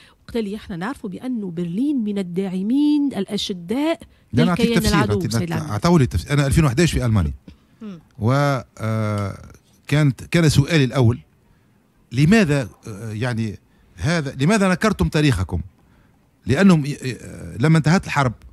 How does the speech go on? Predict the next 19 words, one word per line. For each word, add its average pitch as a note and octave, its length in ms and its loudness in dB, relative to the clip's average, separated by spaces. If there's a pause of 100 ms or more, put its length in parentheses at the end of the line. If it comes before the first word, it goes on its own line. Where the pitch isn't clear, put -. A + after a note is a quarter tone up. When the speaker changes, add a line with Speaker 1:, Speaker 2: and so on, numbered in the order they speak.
(180)
Speaker 2:
بعد C3 260 0
تحطيم C#3+ 380 0
درزن A2+ 340 2 (440)
اجتمع F#3+ 340 4
الألمان E3 380 2
وماذا F#3+ 360 4
قالوا؟ G#2+ 400 0
Speaker 1:
مم. F#3 180 -4 (320)
Speaker 2:
قالوا: F3+ 400 6 (180)
"لن D#3 300 4
نرجع D3 400 2
إلى C#3 140 0
الوراء C#3 440 2 (260)
مدى B2+ 180 4
الحياة"، A2 340 0 (480)
وقالوا: E3 420 2
"نحن F#3+ 400 2 (380)
سندعم F#3 640 4 (460)
المحاكمة D3 800 0